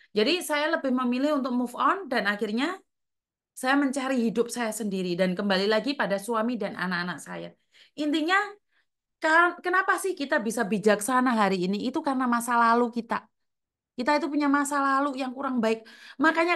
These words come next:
kalau ada orang-orang yang ngorek-ngorek masa lalu saya, saya selalu katakan, "Itu dulu." Kan sudah dibilang, "Itu dulu."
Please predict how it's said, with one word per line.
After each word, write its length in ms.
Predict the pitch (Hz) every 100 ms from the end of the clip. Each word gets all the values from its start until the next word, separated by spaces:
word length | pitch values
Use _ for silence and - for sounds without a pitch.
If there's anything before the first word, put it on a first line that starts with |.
| 339
kalau 160 | 311
ada 240 | 311 330 330 311
orang-orang 460 | 330 320 311 302 233 262 330
yang 160 | 320
ngorek-ngorek 480 | 302 311 302 302 311 294
masa 240 | 285 285 285
lalu 240 | 285 277
saya, 320 | 277 254 247 233
saya 140 | 277 370
selalu 240 | 370 330
katakan, 480 | 330 311 311 302 277 240 _ _ _ _ _ _ -
"Itu 160 | 330 453 277
dulu." 200 | 269 233 190 - _ _ -
Kan 120 | 415 370
sudah 140 | 302 240
dibilang, 280 | 214 240 190
"Itu 120 | 247 330 233
dulu." 180 | 233